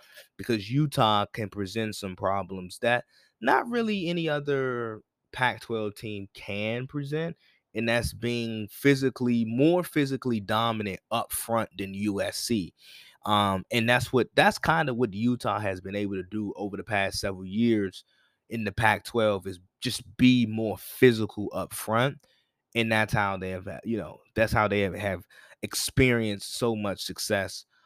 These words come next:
Um, such a good program, too, in, with Utah. But I know a lot of people, and some people ask me, like, "Why, why is it difficult for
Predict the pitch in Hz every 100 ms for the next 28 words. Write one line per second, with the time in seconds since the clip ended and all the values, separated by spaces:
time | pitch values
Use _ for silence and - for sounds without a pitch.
0 | _ _ 78 78 76 71 95 _ _ _
1 | _ _ _ _ - 160 151 127 110 123
2 | 98 92 80 - 87 69 _ _ - 101
3 | 95 - 98 92 - - - _ 156 156
4 | _ _ _ _ _ _ _ _ - -
5 | - 147 170 131 143 160 156 151 139 110
6 | 104 95 _ _ _ _ _ _ _ _
7 | _ _ 135 127 185 190 165 117 117 107
8 | - 107 101 98 104 - - - 117 107
9 | 98 - _ _ _ _ _ _ _ _
10 | - 117 143 160 160 156 - 95 113 151
11 | 170 147 107 90 113 - 95 101 90 -
12 | _ - - 110 107 101 98 92